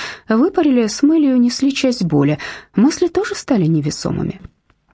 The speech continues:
Было что-то важное, какие-то твёрдые горошины смысла, выуженного из болтовни банщика.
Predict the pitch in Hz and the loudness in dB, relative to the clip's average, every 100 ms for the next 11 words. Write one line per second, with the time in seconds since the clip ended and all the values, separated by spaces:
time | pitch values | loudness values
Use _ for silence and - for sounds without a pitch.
0 | _ _ - - _ _ _ _ - 190 | _ _ -20 -20 _ _ _ _ -4 -2
1 | 254 370 359 - 339 339 349 220 160 165 | 0 0 0 -2 0 0 2 0 0 0
2 | 156 208 277 262 247 - 294 359 349 294 | 0 0 0 0 -2 -2 0 0 0 2
3 | 269 285 311 285 294 - 294 196 - 139 | 2 2 2 2 2 2 2 2 -2 -4
4 | - - - 196 254 247 220 220 196 190 | -4 -16 -4 0 2 2 2 0 2 0
5 | - 202 208 214 233 226 208 170 143 - | 0 -2 -2 0 0 2 2 0 -2 -4
6 | 98 - | -4 -6